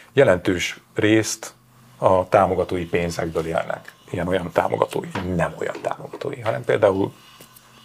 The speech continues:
sima állampolgárok, közösségek, és a többi, és a többi. Nem a Soros Gyuri bácsiról beszélünk most. Na most, ha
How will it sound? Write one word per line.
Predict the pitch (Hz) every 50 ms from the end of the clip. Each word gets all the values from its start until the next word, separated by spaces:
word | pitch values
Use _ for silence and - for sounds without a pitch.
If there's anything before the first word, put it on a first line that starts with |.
| - - - - -
sima | - - - 98 85 85
állampolgárok, | 82 82 85 85 82 - - - - - - - - - - - - -
közösségek, | - 98 - 87 - - - - - - - - - - - - - -
és | 117 104 - -
a | -
többi, | - 113 - 123
és | 117 - -
a | - -
többi. | - 55 - - - -
Nem | 92 95 104 104
a | 107
Soros | - - 98 92 90 87
Gyuri | 82 82 85 87
bácsiról | 82 - - - - 55 55 55
beszélünk | - - - - - - - 57 55
most. | 53 - - - - - - - - - - - - - - - - - - - - - - - -
Na | - 104
most, | 104 104 - -
ha | - 101 104 101 98 95 - -